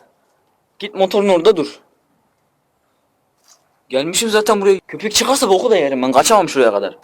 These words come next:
Öyle bir kayda alayım dedim ben de. Canımız sıkıldı, geziyoruz. Arkadaşlar, bir de gizemli, evet, gizemli mekan videoları olacak bizim ekiple.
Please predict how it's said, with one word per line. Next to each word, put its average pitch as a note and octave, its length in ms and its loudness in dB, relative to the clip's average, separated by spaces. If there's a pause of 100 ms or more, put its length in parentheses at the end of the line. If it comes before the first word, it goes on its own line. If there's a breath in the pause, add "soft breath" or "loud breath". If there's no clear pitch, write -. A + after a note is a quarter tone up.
(160 loud breath)
Öyle C#3 220 0
bir C#3+ 60 -8
kayda B2+ 280 0
alayım A#2+ 220 -4
dedim G#2 240 -12
ben G#2 140 -16
de. G2+ 40 -16
Canımız A#2+ 320 -6
sıkıldı, A#2 300 -16
geziyoruz. A#2+ 580 -8 (680 loud breath)
Arkadaşlar, C#3 440 0
bir C3 80 -8
de C#3 60 -2
gizemli, C3 540 -6 (640)
evet, A#2 240 -8 (180)
gizemli B2+ 400 -12
mekan B2+ 460 -14
videoları B2 320 -12
olacak C3+ 240 -14 (100)
bizim A2+ 160 -20 (140)
ekiple. C3+ 460 -16